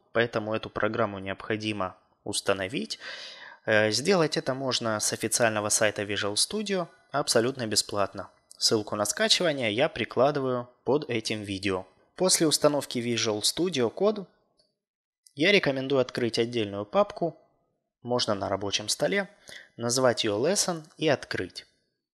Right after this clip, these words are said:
Далее в адресной строке внутри этой папки мы можем просто прописать C M D и нажать Enter, для того, чтобы у нас открылась вот такая вот панель консоли.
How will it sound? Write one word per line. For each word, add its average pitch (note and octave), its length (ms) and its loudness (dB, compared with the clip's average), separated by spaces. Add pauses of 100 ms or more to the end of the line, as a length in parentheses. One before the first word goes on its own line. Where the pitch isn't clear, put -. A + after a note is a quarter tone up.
(540)
Далее B2 520 6 (260)
в G#2+ 100 0
адресной A#2 640 2 (360)
строке A2+ 640 2 (720)
внутри A2 360 -4
этой G#2 280 -6
папки - 420 -4 (540)
мы C#3 160 0
можем B2+ 340 0
просто - 320 -2
прописать G#2 560 -2
C - 200 2
M G#2 160 -2
D D3+ 240 -4 (880)
и G#2+ 80 -6
нажать G#2+ 440 0
Enter, F#2+ 380 -6 (680)
для G2+ 140 2
того, F3+ 320 2
чтобы D3 320 0
у A2 80 -4
нас A2+ 240 -2
открылась D3+ 480 -2
вот G#2+ 140 -2
такая B2 340 0
вот G2+ 300 -8
панель G2+ 340 -2
консоли. F#2+ 580 -2